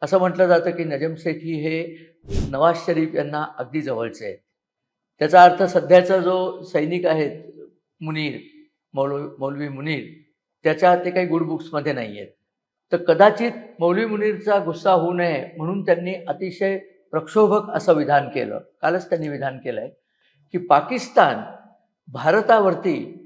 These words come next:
ॲटम बॉम्ब सुद्धा टाकू शकतो जर भारताने खालील चारपैकी कुठलीही गोष्ट केली तर असं घडेल. आणि त्या चार गोष्टी कशा त्यांनी सांगितल्या आहेत तर फार इंटरेस्टिंग आहे. भा-, भारताचं सैन्याने जर लाहोरमध्ये अटॅक केला,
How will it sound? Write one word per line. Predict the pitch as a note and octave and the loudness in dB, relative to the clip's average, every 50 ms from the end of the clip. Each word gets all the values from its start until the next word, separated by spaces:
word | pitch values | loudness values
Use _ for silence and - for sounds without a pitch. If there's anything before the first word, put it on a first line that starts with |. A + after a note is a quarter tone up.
| - - _ _ _ _ _ - | -20 -20 _ _ _ _ _ -2
ॲटम | D3+ D#3 - A3 A3 A#3+ | 0 2 2 0 2 4
बॉम्ब | B3+ B3 A#3+ - | 4 4 4 2
सुद्धा | - A3+ F#3+ G#3 G3+ | -2 -2 0 2 2
टाकू | G3+ F3+ D#3+ - F3+ E3 | 4 4 2 2 -2 -6
शकतो | - D#3+ C3 - - - B2+ G#2 F2 - - _ _ _ _ _ _ _ _ _ _ - | -6 -8 -10 -10 -10 -8 -8 -8 -8 -10 -16 _ _ _ _ _ _ _ _ _ _ 0
जर | E3 G#3 A#3+ B3+ B3 | 4 6 8 8 8
भारताने | G3 F#3 F3+ F#3 G#3 - G#3+ G3+ G3+ G3+ G#3+ A3 A#3 A#3+ - - - - _ - | 8 6 4 4 4 4 4 4 4 4 0 -4 -6 -8 -12 -14 -20 -20 _ -2
खालील | - E3+ D#3 F3+ G3 A3 G#3+ F3+ - | 2 2 4 4 2 0 -2 -4 0
चारपैकी | - F#3+ E3+ F#3+ G3+ G3+ G3+ G3+ G3 G3 - G#3+ | 4 6 6 6 6 4 0 -2 -2 -4 -6 -10
कुठलीही | - G3+ F#3 - - A#3+ C4+ C4+ | -10 -10 -10 -6 -2 0 2 4
गोष्ट | A#3 G#3+ G#3 - - | 4 4 4 2 0
केली | G3+ - - F3 E3 D#3+ D3 A#2 - - - - - _ _ _ | -4 -2 -2 -2 -2 -2 -4 -4 -6 -10 -18 -20 -20 _ _ _
तर | F#3+ G3+ G3 | 2 2 2
असं | - - E3+ - F#3+ F3+ | 2 -2 -2 -2 0 0
घडेल. | D3+ D3+ C3 A2 G2+ - - - _ _ _ _ _ _ _ _ _ _ _ _ | 0 0 -2 -4 -8 -10 -16 -20 _ _ _ _ _ _ _ _ _ _ _ _
आणि | C3 D#3+ F3 | -8 -6 -4
त्या | G3+ F#3+ - | -4 0 2
चार | G#3 G3+ A#3 | 4 4 6
गोष्टी | B3 B3+ A#3+ - - C#4+ | 6 4 2 0 -2 -4
कशा | - - G#3 - C4 B3+ | -2 -2 0 0 2 2
त्यांनी | C#4 B3+ B3 B3 A3+ | 2 2 2 0 -2
सांगितल्या | G3 A3+ G3+ G#3 G#3+ - - G#3+ G#3 | -4 -4 -4 -4 -6 -4 0 0 0
आहेत | G#3+ - - - - _ _ _ - | 0 -2 -6 -16 -20 _ _ _ -6
तर | G3+ G3 - | -4 2 4
फार | A#3+ A#3 | 4 4
इंटरेस्टिंग | A3 F#3 F3+ G#3+ G#3 G#3+ A3+ G#3 E3 C3 | 4 2 -2 -4 -4 -4 -4 -6 -6 -6
आहे. | A2 G#2 - - - _ _ _ _ _ _ _ - | -8 -10 -12 -16 -20 _ _ _ _ _ _ _ -8
भा-, | - - - | -6 -6 -2
भारताचं | - E3+ F3 G3 A3+ - C#4 C4 C4+ C4+ B3+ | 2 2 4 4 4 4 4 4 6 4 4
सैन्याने | - A3+ G#3+ G3+ G#3 G#3+ A3+ A#3 A3+ A3+ A#3 | 4 2 -2 -2 -2 -2 -4 -4 -4 -6 -6
जर | G3+ A3+ A3 | -4 -4 -2
लाहोरमध्ये | G#3 F#3 D#3+ C#3+ D#3 G3 A#3+ A#3 G#3+ A3+ G#3 G#3 A3 | 0 0 0 2 2 2 2 2 2 0 0 0 0
अटॅक | - - D3+ C#3+ D#3 D3+ D3 - - | 0 0 -2 -2 -2 -2 -4 -4 -6
केला, | - A#2 G#2 G2+ | -4 -4 -4 -6